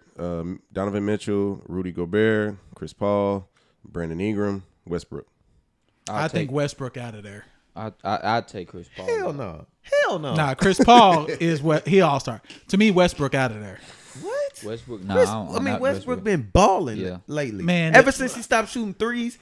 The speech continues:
Speaker 4: he, his stat, his stats has went stupid, like, upwards. If that was a stock, and, yeah, I ain't great at stocks, I ain't even in that shit. But that was a stock. If this nigga not shooting threes,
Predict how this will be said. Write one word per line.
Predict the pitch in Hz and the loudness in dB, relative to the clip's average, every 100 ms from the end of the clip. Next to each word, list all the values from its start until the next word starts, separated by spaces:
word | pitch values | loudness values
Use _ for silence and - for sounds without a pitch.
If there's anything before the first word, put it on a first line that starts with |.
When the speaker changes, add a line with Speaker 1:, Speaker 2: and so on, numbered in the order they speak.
| _ - | _ -8
Speaker 4:
he, | 320 285 233 | -2 -2 0
his | 208 233 | -2 -4
stat, | - - 208 185 - | -8 -4 -4 -4 -6
his | 208 190 | -10 -10
stats | - 190 180 170 | -4 -2 -2 -4
has | 147 120 | -10 -8
went | 147 151 - _ _ _ _ | -8 -8 -10 _ _ _ _
stupid, | - - - 254 233 - 76 - _ _ - - 147 | -18 -16 -6 -4 -4 -6 -10 -14 _ _ -20 -18 -4
like, | 143 117 - - | -4 -4 -10 0
upwards. | 220 - 127 87 - _ _ - | 2 2 -2 -10 -12 _ _ -20
If | - 123 160 - | -12 -4 0 6
that | 233 | 6
was | 226 | 6
a | 180 | 0
stock, | - 214 202 117 - - _ _ _ _ _ _ - | 0 2 2 0 -6 -20 _ _ _ _ _ _ -8
and, | 110 120 117 107 | -4 -2 -2 -4
yeah, | 117 120 | -4 -2
I | 156 | 0
ain't | 185 | -2
great | 120 165 180 | -2 -2 -2
at | 160 | -4
stocks, | - - 170 160 139 | -6 -6 -4 -6 -8
I | |
ain't | 139 147 143 139 | -8 -8 -8 -8
even | |
in | 139 170 | -6 -6
that | 151 | -6
shit. | - 104 76 _ _ - | -8 -12 -14 _ _ -18
But | 160 127 | -8 -2
that | 208 226 | 4 4
was | 220 | 4
a | 170 | -2
stock. | - - 202 214 220 - _ | -10 -2 0 0 -2 -12 _
If | 120 - _ _ _ | -16 -16 _ _ _
this | 139 170 | -4 0
nigga | 190 180 | 0 0
not | 175 170 | -2 -4
shooting | 196 175 | -6 -6
threes, | - 190 202 190 | -4 -4 -4 -8